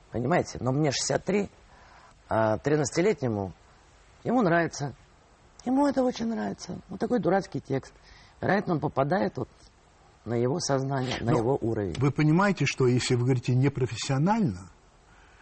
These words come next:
Speaker 2: а, привыкание к непрофессиональному не может привести к хорошему. К непрофессиональному привыканию. Дурацкий текст — это дурацкий текст.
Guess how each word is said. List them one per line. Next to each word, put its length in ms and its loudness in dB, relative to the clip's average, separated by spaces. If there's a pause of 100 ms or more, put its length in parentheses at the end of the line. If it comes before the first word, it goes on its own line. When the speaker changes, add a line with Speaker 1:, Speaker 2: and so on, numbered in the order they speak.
(280)
Speaker 2:
а, 360 2 (1080)
привыкание 600 2
к 80 -8
непрофессиональному 1200 0 (560)
не 100 -2
может 260 2
привести 400 -4
к 60 -14
хорошему. 480 -6 (800)
К 80 -4
непрофессиональному 1080 0
привыканию. 720 -4 (840)
Дурацкий 480 2
текст — 360 -2
это 180 2
дурацкий 500 2
текст. 560 -4